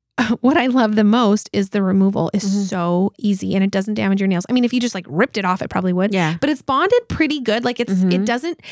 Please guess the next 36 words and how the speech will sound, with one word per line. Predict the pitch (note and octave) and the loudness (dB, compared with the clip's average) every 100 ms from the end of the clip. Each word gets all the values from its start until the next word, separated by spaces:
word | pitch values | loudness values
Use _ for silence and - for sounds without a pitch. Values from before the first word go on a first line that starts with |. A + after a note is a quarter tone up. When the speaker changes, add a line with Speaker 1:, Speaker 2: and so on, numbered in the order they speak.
| - - | -10 -6
Speaker 1:
they | A#3+ | -4
don't | C#4 B3+ - - | -4 -6 -8 -10
chip | - A#3 - - - _ - | -6 -6 -4 -8 -10 _ -4
because | E3 F3+ F#3+ | 0 2 2
Speaker 2:
Mm-hmm. | G#3 - | 0 -2
Speaker 1:
it's, | A3+ - - | -4 -6 -8
it's | B3+ A3+ | -6 -2
all | A3+ A3+ | -2 0
connected | - G#3 F#3 - D4 - | 0 0 0 -2 -4 -4
to | A#3 | -6
the, | G3+ | -4
Speaker 2:
Yeah. | G3+ G#3+ F3 | 0 0 0
Speaker 1:
it's, | F3+ - | -2 -4
itself. | G#3+ - C3 - G#4+ - - - | -8 -8 -6 -4 -4 -8 -18 -12
It's | - | -6
like | A#3+ | -4
a, | A#3 A3+ - _ _ _ _ _ _ | -2 -2 -6 _ _ _ _ _ _
Speaker 2:
Huh. | - D#4+ G3+ - | 0 2 2 -2
Speaker 1:
it's | B3+ B3 | -6 -4
like | B3+ D4 | -4 -4
a | |
sticker | D4+ C#4 C4 D#3 - _ _ _ - | -6 -6 -6 -6 -8 _ _ _ -4
that | A3 | -2
you | A#3 | 0
can | A#3 A3 | 2 4
then | G3+ G#3+ | 2 0
just | G#3 - - | -2 -6 -6
peel | G#3 | -2
off, | F#3+ F3+ | 0 0
and | G3 | -2
they | |
have | F3+ | -4
cute | - F#3+ | -4 -6
designs. | - B3+ C#4+ D4 D4 D4 - - - | -6 -4 -2 0 0 -2 -6 -20 -4
They | - | -2
always | - A3 A3+ - | 0 0 0 -4